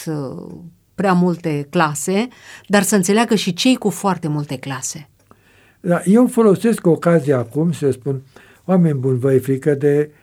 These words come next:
Speaker 2: război?” „Da, ne frică, vai, uite ce pericol, tot timpul vedem, uh, camioanele alea uriașe cu bombele atomice scoase afară.”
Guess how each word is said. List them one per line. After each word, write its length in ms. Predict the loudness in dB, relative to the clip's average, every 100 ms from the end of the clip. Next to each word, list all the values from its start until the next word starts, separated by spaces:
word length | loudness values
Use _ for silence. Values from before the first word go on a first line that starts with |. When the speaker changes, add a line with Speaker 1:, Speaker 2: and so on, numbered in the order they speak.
| _ -4
Speaker 2:
război?” 400 | -2 0 -2 -4
„Da, 420 | 0 4 4 2
ne 160 | -2 -4
frică, 420 | -6 -6 -4 -2
vai, 480 | -4 -2 -2 0 0
uite 220 | -4 -6
ce 140 | -6 -6
pericol, 640 | -2 -2 -4 -6 -8 -8 -12 -20 _
tot 200 | -2 0
timpul 320 | 2 0 0
vedem, 480 | 0 2 2 0 -2 -14 -20 _ -8
uh, 240 | -4 -4 -6 _ _ _ _ _ -2
camioanele 680 | 0 4 4 2 2 0
alea 180 | 2 2
uriașe 540 | 2 2 2 2 0
cu 400 | -4 -4 -4 -4 -10 -20 _ _
bombele 460 | -2 0 0 0
atomice 600 | 0 0 0 0 -2 -2
scoase 440 | -4 -2 -2 -2 -4
afară.” 560 | -6 -4 -4 -4 -8